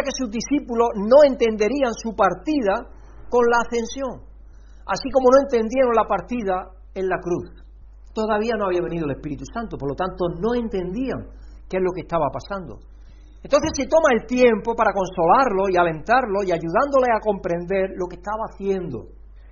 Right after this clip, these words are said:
Nuestro pasaje de hoy habla nuevamente de Jesús pasando tiempo con sus discípulos para animarlos antes de su partida. En las palabras que le dice podemos sentir cómo también nos habla a nosotros sobre el consuelo,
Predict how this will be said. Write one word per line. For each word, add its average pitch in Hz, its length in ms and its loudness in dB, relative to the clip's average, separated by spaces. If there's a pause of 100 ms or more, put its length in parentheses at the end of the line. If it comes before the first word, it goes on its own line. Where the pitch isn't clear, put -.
(160)
Nuestro 196 260 -4
pasaje 254 440 0
de 240 100 0
hoy 262 300 2
habla 247 240 4
nuevamente 240 560 2
de 226 160 0
Jesús 202 400 -6
pasando 226 480 -2
tiempo 233 640 2 (320)
con 196 160 0
sus 190 240 -4
discípulos 190 800 -2 (300)
para 156 220 2
animarlos 151 760 -2 (160)
antes 180 320 -4
de 147 80 -10
su - 160 -14
partida. 127 560 -8 (640)
En - 100 -4
las 185 140 4
palabras 254 480 6
que 240 80 2
le 214 80 4
dice 262 300 -2
podemos 240 340 -2
sentir 240 380 -6
cómo 240 180 2
también 233 380 -2
nos 226 160 -6 (100)
habla 247 260 2
a 214 60 -2
nosotros 202 480 -8 (640)
sobre 208 300 -2
el 170 180 -6
consuelo, 220 960 2